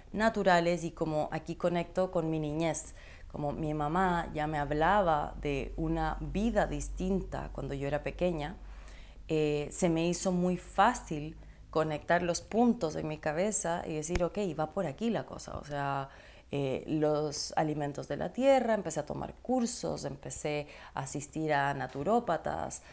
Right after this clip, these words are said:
a, mm, prepararme, a leer, a ver videos, empecé a estudiar mucho, mucho, mucho sobre el, los alimentos naturales, sobre el efecto de ellos en nuestro cuerpo, en nuestras células, en nuestras emociones.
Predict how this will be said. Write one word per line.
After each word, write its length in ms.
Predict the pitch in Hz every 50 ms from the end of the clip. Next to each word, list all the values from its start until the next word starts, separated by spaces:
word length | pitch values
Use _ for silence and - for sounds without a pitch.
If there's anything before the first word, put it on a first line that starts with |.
| - - - -
a, 600 | - 160 160 156 151 143 143 143 143 143 139 143
mm, 300 | 143 143 139 139 135 139 - -
prepararme, 720 | - 160 165 160 156 147 147 165 190 214 220 202 190 170
a 40 | 160
leer, 460 | 156 151 147 151 165 185 214 220 196
a 80 | 180 160
ver 180 | 151 160 156 147
videos, 540 | 143 151 147 147 180 208 214 208 190 175
empecé 460 | 165 165 156 - - - - 202 214 -
a 60 | -
estudiar 640 | 185 190 - - 185 170 180 190 180 160 - - -
mucho, 440 | 165 180 202 208 202 196 - - 160
mucho, 320 | 175 190 190 190 - 185
mucho 320 | 180 185 185 180 - - 170
sobre 520 | - 175 165 160 165 160 156 156 156 156 - - - - - - - - -
el, 420 | - 170 165 170 - - 175 175 165
los 160 | 170 165 165
alimentos 760 | 165 160 160 160 175 175 185 180 175 - 185 185 175 170 175
naturales, 720 | 165 160 156 - 151 175 202 240 240 233 226 226 214 -
sobre 580 | - - - - - 170 156 165 165 - -
el 100 | 165 156 160
efecto 580 | 160 - - - 214 247 240 240 - 190 175
de 260 | 156 156 151 156 180
ellos 320 | 196 196 175 170 165 165 165
en 180 | 160 156 156
nuestro 300 | 147 147 143 - - -
cuerpo, 380 | - - 180 208 233 - - 165
en 60 | 156
nuestras 300 | 143 139 - - - -
células, 540 | - - - 214 226 214 196 180 170 156 147
en 120 | 147 143
nuestras 320 | 139 139 - - 143 139 139
emociones. 760 | 143 139 131 131 - - 196 214 220 196 165 165 156 -